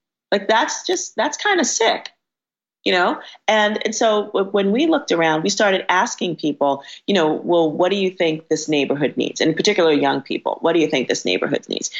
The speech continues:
And they'd almost automatically say things like, "Oh,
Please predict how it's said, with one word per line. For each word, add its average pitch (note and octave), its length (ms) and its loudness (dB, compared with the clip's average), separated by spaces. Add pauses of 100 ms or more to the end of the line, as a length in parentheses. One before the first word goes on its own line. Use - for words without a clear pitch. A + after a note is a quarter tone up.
(220)
And D#3+ 160 2
they'd D#3 140 4
almost F3 480 0
automatically E3+ 720 0
say C3 220 0
things - 180 -6
like, - 240 0
"Oh, F#3+ 300 2